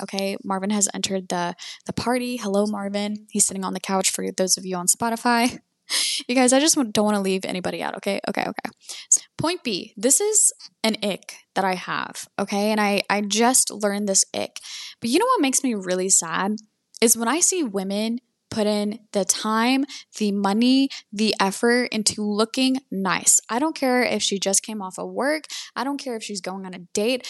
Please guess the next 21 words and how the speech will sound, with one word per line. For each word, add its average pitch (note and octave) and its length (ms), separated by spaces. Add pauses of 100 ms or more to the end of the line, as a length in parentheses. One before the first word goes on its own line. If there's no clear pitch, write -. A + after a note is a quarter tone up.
(160)
I D4 120
don't F4+ 160
care D#4 180
if C#4+ 60
she's C4 260
about A3 240
to A3+ 100
run G#3 160
errands G3 360
to F#3+ 160
the F3+ 100
gym, A3+ 540 (300)
to - 80
the F3+ 180
gym, F3 360
the G#3+ 220
grocery G#3 380
store, A3+ 320
whatever G#3+ 440
the B3+ 100
hell G#3 360